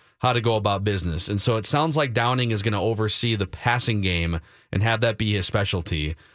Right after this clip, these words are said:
But, uh, he's a young dude, and he's got some good experience, and he's worked with a lot of good young quarterbacks and some good passing games, and I like it on paper, Matthew.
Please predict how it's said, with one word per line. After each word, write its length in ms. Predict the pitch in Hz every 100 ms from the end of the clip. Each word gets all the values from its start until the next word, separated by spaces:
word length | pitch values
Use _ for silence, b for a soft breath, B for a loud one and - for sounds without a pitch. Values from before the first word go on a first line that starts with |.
| b -
But, 300 | 101 101 110
uh, 60 |
he's 200 | 107 120
a 60 | 117
young 240 | 127 147
dude, 400 | 127 143 175 175
and 400 | - 120 123 120
he's 140 | 120 107
got 180 | 131 127
some 100 | 117
good 120 | 139
experience, 600 | 135 - 123 139 156 143
and 80 | 123
he's 140 | 104
worked 180 | 120 127
with 80 | 117
a 40 |
lot 180 | 120 127
of 60 |
good 180 | 123 127
young 160 | 131 127
quarterbacks 460 | 131 135 139 139
and 100 | 127
some 140 | 117 110
good 160 | 117
passing 340 | 110 104 98 95
games, 260 | 92 87
and 80 | 98
I 80 | 95
like 300 | 98 110 117
it 140 | 120
on 180 | - 101
paper, 300 | 95 87 82
Matthew. 420 | 78 73 71 60